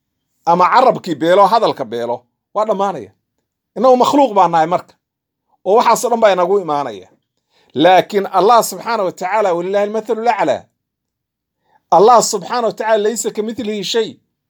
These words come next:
Hadalkiisu waa min sifaati daat. Ma dhammaanayo, sifaatkiisu ma dhammaadaan, ma caajisayo,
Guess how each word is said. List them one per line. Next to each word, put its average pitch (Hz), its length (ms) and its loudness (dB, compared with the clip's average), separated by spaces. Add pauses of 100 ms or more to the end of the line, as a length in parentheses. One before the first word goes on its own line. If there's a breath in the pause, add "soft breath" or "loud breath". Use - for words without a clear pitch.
(680)
Hadalkiisu 226 760 0
waa 196 80 2
min 185 140 -10
sifaati 196 420 -6
daat. 175 360 -2 (1500 soft breath)
Ma 170 180 4
dhammaanayo, 233 680 2 (640)
sifaatkiisu 220 720 -2
ma 233 120 0
dhammaadaan, 226 640 2 (720)
ma 190 220 -2
caajisayo, 240 800 -4